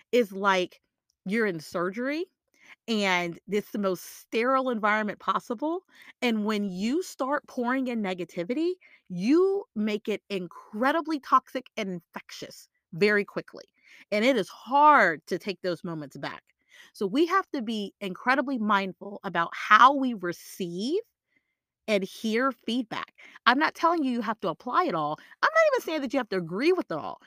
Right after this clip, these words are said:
but you have to be mindful about how you receive it. And that's just not you listening, but that's also your body language and the conversation that you have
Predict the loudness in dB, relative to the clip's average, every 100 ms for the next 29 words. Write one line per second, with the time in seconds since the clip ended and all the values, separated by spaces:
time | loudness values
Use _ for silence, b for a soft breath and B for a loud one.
0 | B B 0 0 0 2 2 0 -4 0
1 | 0 0 -2 -2 0 -2 2 4 6 4
2 | -6 -4 -6 -8 -8 -6 0 0 -2 B
3 | B B 0 2 4 4 2 -10 -8 -4
4 | 0 0 -2 _ _ _ -4 -2 -2 -4
5 | -4 -6 -6 -8 -8 -4 -2 -2 -4 -4
6 | -4 -2 -2 -2 -4 -2 -2 -2 -10 B
7 | B -4 -2 -2 -4 -4 -4 -4 -4 -8
8 | -6 -8 -8 -8 -4 2 4 4